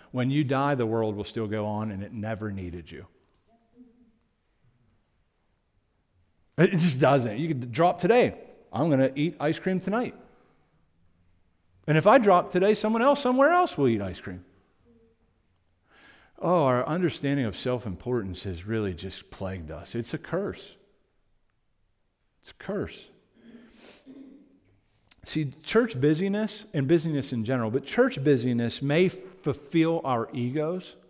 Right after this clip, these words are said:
but here's what I've learned. It empty, it empties us of joy and strength. And so, man, thankfully the Lord just brought repentance to my house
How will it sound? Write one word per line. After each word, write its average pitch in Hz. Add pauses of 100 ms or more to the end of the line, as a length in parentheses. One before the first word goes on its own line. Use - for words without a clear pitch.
(260)
but 123
here's 139
what 135
I've 117
learned. 113
It 110
empty, 123
it 143
empties 139
us 101
of 98
joy 95
and 87
strength. - (2000)
And 95
so, 101
man, 101
thankfully 113
the 95
Lord 95
just -
brought 98
repentance 95
to -
my 82
house 85